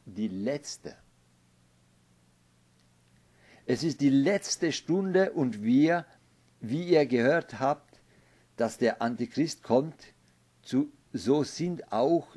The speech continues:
jetzt viele Antichristen aufgetreten. Daher wissen wir,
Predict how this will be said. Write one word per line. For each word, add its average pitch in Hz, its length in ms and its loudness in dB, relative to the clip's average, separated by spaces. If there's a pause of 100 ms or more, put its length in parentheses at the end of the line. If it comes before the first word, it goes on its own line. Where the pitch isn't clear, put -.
jetzt 123 480 -6
viele 160 500 -6
Antichristen 127 1120 -4
aufgetreten. 107 1040 -6 (360)
Daher 107 340 0
wissen 156 340 -4
wir, 175 320 0